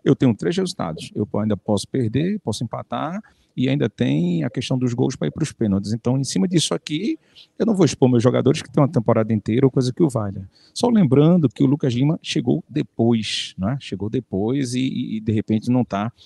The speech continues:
na mesma, na mesma sequência que os outros jogadores, como também os jogadores, né, começaram a temporada sem pré-temporada inteira, né? Foi uma mini pré-temporada. Seria isso,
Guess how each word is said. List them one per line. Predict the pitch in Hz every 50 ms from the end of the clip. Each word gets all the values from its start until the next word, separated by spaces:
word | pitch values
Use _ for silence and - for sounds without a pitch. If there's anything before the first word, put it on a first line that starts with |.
| - - - _ _
na | - 113 113
mesma, | 101 98 101 104 101 95 104 120 117 120 123 -
na | 107 104
mesma | 110 110 110 107 98 113 117 117 113
sequência | - - - 110 - - 104 98 - -
que | - 113
os | 117 104 92 110
outros | 110 - 104
jogadores, | 110 113 127 120 98 87 107 113 139 160 - - _ _ - _ _ _
como | - 151 185 185
também | - 170 147 135 156 165
os | 180
jogadores, | 151 160 160 131 110 104 113 113 139 151 185 180 143 110
né, | 113 123
começaram | - - 135 127 117 - 120 123 120
a | 110
temporada | - 120 104 - 113 107 104 101 104 - - 87 202 233 - _
sem | - - - - 185 214
pré-temporada | 208 - _ 165 170 165 - - 170 160 - - 170 151 123 - - _ _ _ _ _ 135 135 139 147
inteira, | 165 202 - - _ - 127 120 117 113 107 110 110
né? | 110 120 131
Foi | - - - 147
uma | 165 180
mini | 165 139 131 147 180 214 214 202
pré-temporada. | - - - 151 - - - - - 190 151 117 107 107 107 - - - - -
Seria | - - 170 170 165 151
isso, | 135 156 170 - - 214 208 190 160